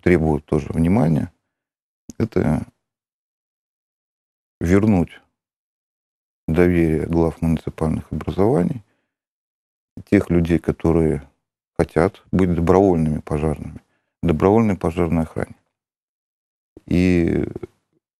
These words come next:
чтобы развивать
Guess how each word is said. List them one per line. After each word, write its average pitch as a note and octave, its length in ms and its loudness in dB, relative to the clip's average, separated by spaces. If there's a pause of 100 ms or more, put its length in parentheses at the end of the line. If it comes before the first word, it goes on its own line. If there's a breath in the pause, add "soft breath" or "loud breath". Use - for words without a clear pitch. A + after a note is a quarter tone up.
(460)
чтобы F2+ 540 0 (460)
развивать F2+ 640 0